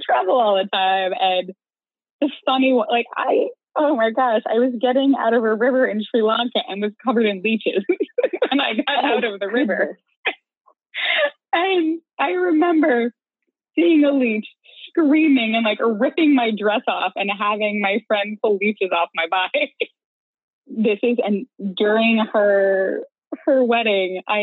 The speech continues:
Speaker 1: ended up giving the, the speech at her wedding, <laughs> talking about her taking leeches off me in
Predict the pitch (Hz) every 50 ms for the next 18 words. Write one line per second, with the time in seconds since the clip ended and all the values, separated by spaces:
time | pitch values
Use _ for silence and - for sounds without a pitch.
0 | 202 - 196 208 214 214 220 208 196 190 _ _ - 208 190 190 196 190 196 196
1 | 190 190 185 185 185 185 185 180 180 - - - 190 196 214 _ - - 196 202
2 | - - 214 196 254 220 202 202 208 208 202 190 180 175 180 - 208 - 370 _
3 | - - - - _ _ _ - 220 - - - 330 269 226 - - - 214 196
4 | 196 214 214 214 233 214 202 202 196 196 190 208 202 214 - 190 190 208 190 185
5 | 185 190 190 - 196 180 190 - 202 233 - - 214 185 175 180 185